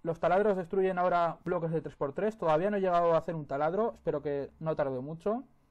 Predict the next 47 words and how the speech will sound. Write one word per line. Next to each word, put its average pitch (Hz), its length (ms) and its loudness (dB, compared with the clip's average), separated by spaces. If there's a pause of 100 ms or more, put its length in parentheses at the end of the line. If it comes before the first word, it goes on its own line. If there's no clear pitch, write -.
(220)
Se - 140 0
ha 190 60 4
reducido 190 400 2
el 175 60 -2
daño 165 220 -2
por 143 140 -4
caídas. 202 640 -2 (760)
Tam-, 143 300 -4
sí, 202 260 -2
esto 208 200 -2
sí 220 120 -2
que 208 60 2
lo 185 100 2
he - 20 -6
comprobado 170 480 2
porque 151 180 -4
me 143 120 -6
pegué 151 180 0
el 180 80 -2
otro 196 180 -4
día 160 120 -4
una 185 180 -2
hostia 160 380 -2
de 139 120 -2
la 139 100 -2
leche 240 460 -2 (120)
que 151 240 0
hace, 165 400 -4 (280)
hace 165 200 -6
un 165 160 -4
parche 160 280 -2
o 151 60 0
dos 226 300 -4
me 165 100 -8
hubiese 160 240 -4
matado 175 500 -2
y 151 80 -4
no 151 80 -6
me 156 80 -6
maté. 123 300 -8
Me 139 100 -12
quedé 147 160 -4
a 156 60 0
un 151 180 -6
punto 165 340 -10
de 131 120 -4
vida. 123 280 -10